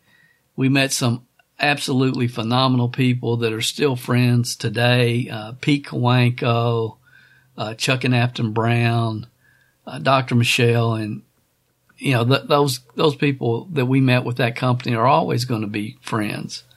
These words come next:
Uh, Dave and Charlie, and the list goes on and on. I mean, we met some phenomenal people there.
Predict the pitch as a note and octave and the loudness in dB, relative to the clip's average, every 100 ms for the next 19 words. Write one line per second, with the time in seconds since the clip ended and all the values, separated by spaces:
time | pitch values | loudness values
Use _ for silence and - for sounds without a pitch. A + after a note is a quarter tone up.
0 | _ _ - - - _ - G#2+ A2+ A#2+ | _ _ -20 -20 -20 _ -2 0 0 -2
1 | B2+ C#3 B2 A2 - B2+ C3 B2 A#2 G#2+ | -4 -2 -4 -6 -4 -2 -2 -2 -4 -6
2 | A2 B2+ - A#2+ A2 A2 A2+ A2 G#2+ G#2+ | -6 -4 -4 -4 -2 -4 -4 -4 -6 -6
3 | A2 A#2 B2+ C3+ B2+ - A#2 A#2+ - B2 | -4 0 2 2 0 -2 -6 -8 0 2
4 | A2 A2 G#2+ A2+ A#2+ - F#2 G2+ G2+ E2 | 2 -2 -4 2 2 2 -4 -8 -10 -12